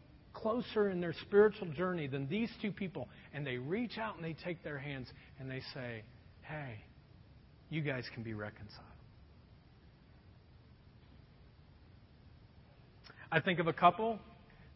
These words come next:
that, uh, many of you know, uh, Jib and Kendall Baker. Jib and Kendall went through horrible pain and hurt and all kinds of drug abuse and all kinds of stuff in their relationship.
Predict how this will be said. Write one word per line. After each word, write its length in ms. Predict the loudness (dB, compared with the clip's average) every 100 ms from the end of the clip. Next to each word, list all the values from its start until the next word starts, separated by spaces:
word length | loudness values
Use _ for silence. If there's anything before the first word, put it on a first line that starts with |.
| -4
that, 280 | 0 2 0 -2 -2
uh, 480 | 0 0 0 -2 -4 -8 -16 -8
many 240 | 0 2 2
of 80 | 2
you 160 | 0
know, 380 | 2 2 2 0 -6 -18 -20 -18 -12
uh, 120 | -10 -8 2
Jib 220 | 2 2
and 100 | 2
Kendall 240 | 4 6
Baker. 400 | 10 8 6 -4 -8 -18 -20 -20 -20 -20 -20 -20 -20 -14 -2
Jib 220 | 6 6
and 120 | 6
Kendall 240 | 4 6 8
went 220 | 6 4
through 360 | 8 10 10 8 -2 -16 -18 -18 -20 -20 -20 -18 -14
horrible 720 | -12 6 12 12 12 12 4
pain 460 | 0 2 4 4
and 140 | 2 -4
hurt 540 | 2 10 10 10 2
and 120 | -8 -8 6
all 260 | 10 10
kinds 300 | 8 -2 -2
of 60 | -4 -8 -20 -16 -10 -4
drug 360 | 10 12 12
abuse 420 | 8 6 4 4 0 -8
and 200 | -10 -12 -6
all 280 | 8 10 10
kinds 360 | 6 0 0 0
of 80 | -2 0
stuff 220 | 0 0 -4 -2
in 100 | 2
their 120 | 2
relationship. 840 | 4 4 4 4 -4 -4 -6